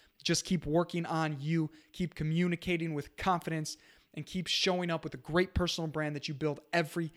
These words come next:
single day, making the effort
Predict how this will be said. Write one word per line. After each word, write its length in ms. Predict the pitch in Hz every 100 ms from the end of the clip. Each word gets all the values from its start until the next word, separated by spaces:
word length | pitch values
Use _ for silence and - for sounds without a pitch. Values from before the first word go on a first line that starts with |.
| - -
single 560 | - 180 175 165 170
day, 460 | 165 131 165 156 151 - - 156
making 260 | 165 160
the 160 | 147 - _
effort 420 | 214 214 - -